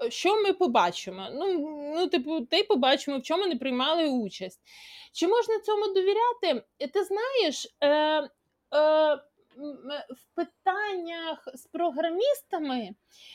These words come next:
е, це легше. Е, чому легше? Тому що їх багато і, е, не, не дуже, е, важко знайти репрезентативну вибірку.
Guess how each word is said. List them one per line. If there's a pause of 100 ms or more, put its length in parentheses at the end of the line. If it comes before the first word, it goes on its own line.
(300)
е,
це (1120)
легше. (120)
Е,
чому
легше?
Тому
що
їх
багато (560)
і, (140)
е,
не, (260)
не
дуже,
е,
важко
знайти
репрезентативну
вибірку.